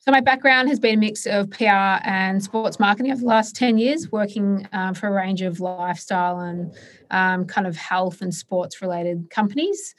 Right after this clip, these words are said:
um, anywhere from, um, a communications agency in New York to marketing manager at Triple M, and kind of most recently before this, um, I was marketing manager of a fitness chain.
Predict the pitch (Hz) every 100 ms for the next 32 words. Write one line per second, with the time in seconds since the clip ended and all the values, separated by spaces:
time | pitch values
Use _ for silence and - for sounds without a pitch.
0 | - - _ 180 175 180 180 180 - 202
1 | 190 185 175 - 196 180 175 175 175 170
2 | 180 175 170 170 170 170 - - - 180
3 | - 220 202 202 196 190 190 190 170 196
4 | 196 233 254 247 247 - 190 185 180 -
5 | - _ 220 214 226 220 208 202 202 -
6 | 220 208 202 196 196 190 180 180 180 196
7 | 185 180 175 - 165 208 185 180 160 175
8 | 170 170 165 - - - - - 170 175
9 | 170 175 165 175 165 185 175 170 165 160
10 | 165 - 165 170 160 - 170 160 - -
11 | 160